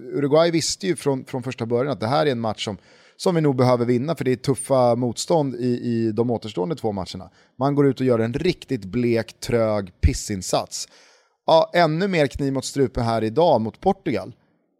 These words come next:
När man kan hamna i ett, ett uselt läge vid förlust. Och vad gör man? Visst, man har Bentancurs läge när han, eh, med en tvåfotare tar sig igenom två försvarare och har ett friläge.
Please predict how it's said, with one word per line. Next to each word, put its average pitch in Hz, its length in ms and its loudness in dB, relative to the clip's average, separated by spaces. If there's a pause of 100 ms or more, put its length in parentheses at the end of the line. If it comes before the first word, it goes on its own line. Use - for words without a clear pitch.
(200)
När 131 120 0
man 131 100 0
kan 131 140 -2
hamna 123 260 -2
i 113 40 0
ett, - 260 -12
ett 139 260 -4
uselt 185 560 0
läge 98 400 -2 (180)
vid 113 180 -2
förlust. - 420 -6 (300)
Och 139 240 -2
vad 156 100 4
gör 185 260 6
man? 110 220 0
Visst, 147 280 -4
man 135 140 -2
har 147 100 2
Bentancurs 139 680 0
läge 139 460 4
när 127 200 0
han, 120 300 0
eh, 117 460 -6
med 123 140 -4
en 120 80 -2
tvåfotare 131 600 -2
tar 117 140 -4
sig 120 180 -4
igenom 143 380 -2
två 113 200 -6
försvarare 98 600 -4
och 101 180 -6
har 104 160 -4
ett 95 120 -14
friläge. 117 540 -4